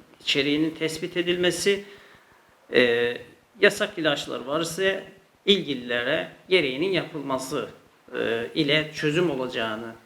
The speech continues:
düşünmekteyiz. Eğitim programlarımız bugün belki mümkün değilse gelecek yılı da hesap ederek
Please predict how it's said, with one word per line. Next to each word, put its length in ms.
düşünmekteyiz. 920
Eğitim 400
programlarımız 1040
bugün 520
belki 360
mümkün 480
değilse 720
gelecek 500
yılı 260
da 300
hesap 380
ederek 680